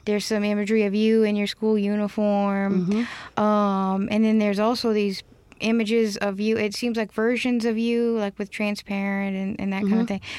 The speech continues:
Speaker 1: And we can talk about those individual quilts, uh, next segment. But, um, is that all applique work, or how do you get the, like, the, there's some images of, like, you know, Jesus and, like, the children praying.
Speaker 2: Mm-hmm.
Speaker 1: Where do you pick those images, and how do you put them on the quilt?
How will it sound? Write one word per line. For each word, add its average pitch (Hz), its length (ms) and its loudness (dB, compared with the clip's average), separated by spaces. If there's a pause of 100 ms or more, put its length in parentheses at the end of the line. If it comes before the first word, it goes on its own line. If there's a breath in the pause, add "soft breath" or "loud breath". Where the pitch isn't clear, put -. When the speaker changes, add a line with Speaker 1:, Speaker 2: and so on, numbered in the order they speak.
Speaker 1:
And 214 60 0
we 220 40 4
can 214 100 2
talk 208 120 0
about 208 140 -2
those 196 160 -4
individual 190 420 -4
quilts, - 480 -8
uh, 196 260 -6
next 196 240 -8
segment. 190 380 -6 (460 loud breath)
But, 233 180 -2
um, 220 480 0
is 240 160 0
that 339 160 0
all 359 400 0
applique 220 680 0
work, 269 600 -2
or 202 580 0 (340 loud breath)
how 294 120 -6
do 381 80 2
you 349 220 2
get 240 260 -2
the, 233 100 0
like, 214 220 -2
the, 226 200 2
there's 226 220 0
some 226 140 0
images 226 400 2
of, 202 140 -2
like, 208 480 -4
you 214 100 0
know, 196 160 -2
Jesus 208 680 -2
and, 202 80 -2
like, 190 120 -6
the 208 100 -4
children 202 400 -4
praying. 202 560 -2
Speaker 2:
Mm-hmm. 208 320 0 (380 loud breath)
Speaker 1:
Where 233 120 2
do 262 80 0
you 262 80 2
pick - 280 -6
those 220 220 2
images, 220 360 0
and 214 100 0
how 226 140 -2
do 294 80 -2
you 269 100 0
put 240 220 -4
them 226 160 2
on 214 100 2
the 196 80 0
quilt? - 600 -4